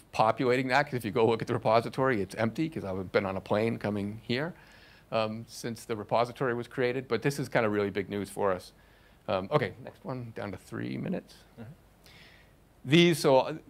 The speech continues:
Speaker 1: these are all just sort of for reference, right? So what we've done is, is for each one of the components and for each one of the dependencies, we've gone and created sort of a similar pattern of how to replace the, the,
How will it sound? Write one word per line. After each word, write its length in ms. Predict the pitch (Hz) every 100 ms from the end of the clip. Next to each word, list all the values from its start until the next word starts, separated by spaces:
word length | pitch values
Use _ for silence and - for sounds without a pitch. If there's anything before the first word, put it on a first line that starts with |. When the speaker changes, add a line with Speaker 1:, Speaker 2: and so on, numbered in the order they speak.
| 302
Speaker 1:
these 400 | 180 151 165 156
are 60 |
all 120 | 143 131
just 200 | 131 -
sort 160 | 135
of 160 | 120 -
for 220 | - 120
reference, 560 | 107 110 110 123 101 120
right? 260 | 110 107
So 80 | 107
what 240 | 123 139 143
we've 240 | 143 120
done 240 | 120 120
is, 220 | 110 98 -
is 240 | 110 101
for 220 | - 110 107
each 260 | 165 160
one 200 | 160 135
of 80 | 127
the 80 | 123
components 800 | 120 - 120 123 135 135 - - _ _ _ _ 131
and 500 | 120 113 113 107 - _ _ _
for 320 | 123 104 101
each 220 | 139 135
one 100 | 147
of 60 | 123
the 60 | 113
dependencies, 880 | - 143 135 117 123 110 107 104 -
we've 260 | 120 123
gone 320 | 127 123 120
and 120 | 113 107
created 480 | 120 113 110 104
sort 140 | 123 101
of 60 |
a 40 | 98
similar 360 | - 135 123
pattern 440 | 107 117 107 113 107
of 80 | -
how 180 | 113
to 80 | 117
replace 840 | 117 107 - - 117 117 117 - - _ _ - _ -
the, 380 | 110 107 101 - _
the, 220 | - 98